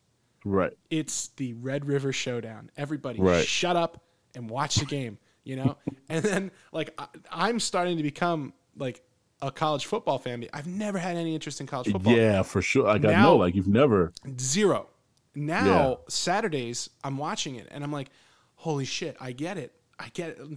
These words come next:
Speaker 2: I get to wa-, I'm enjoying football on Saturdays now." And,
Speaker 1: Right.
Speaker 2: like, I, I haven't really picked my team yet. I'm thinking, see, like, Fort Worth, Texas Christian is right there, you know,
Speaker 1: Right,
Speaker 2: T C U.
Speaker 1: right.
Speaker 2: You got a great, I mean, that was Drew Brees, right?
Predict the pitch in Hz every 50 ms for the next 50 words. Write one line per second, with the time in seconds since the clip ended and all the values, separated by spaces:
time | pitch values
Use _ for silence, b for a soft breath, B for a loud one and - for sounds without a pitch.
0 | - 160 127 139 135 139 143 139 - 156 139 143 139 - 147 147 151 147 139 131
1 | 147 147 139 127 - 147 - 139 135 131 123 - - 180 220 226 180 147 131 -
2 | - 127 123 123 - b b b b b b b b b - 196 185 180 165 165
3 | - - - 160 165 - 156 139 151 208 208 196 190 185 160 - - - 190 175
4 | - - 175 156 147 - - 170 175 175 180 180 - - 139 131 - - 196 208
5 | 190 202 202 202 196 190 190 _ _ _ _ _ _ _ _ _ _ _ _ _
6 | _ _ _ _ _ _ _ _ _ _ _ - - 175 160 147 139 131 - -
7 | - 202 190 - 180 220 208 151 135 - - - _ _ _ _ _ _ _ _
8 | _ _ _ _ _ - - 185 175 - 135 - - - 185 160 - - 139 131
9 | 123 120 131 123 120 - 143 113 - - - _ _ _ _ 131 127 123 - -
10 | 101 98 90 - - 135 - - 135 131 135 117 - 95 92 82 - - _ _
11 | - - 147 139 135 127 120 143 147 151 143 - _ 143 143 139 151 170 180 170
12 | 139 123 120 131 135 131 120 143 170 180 180 175 147 139 143 156 165 170 -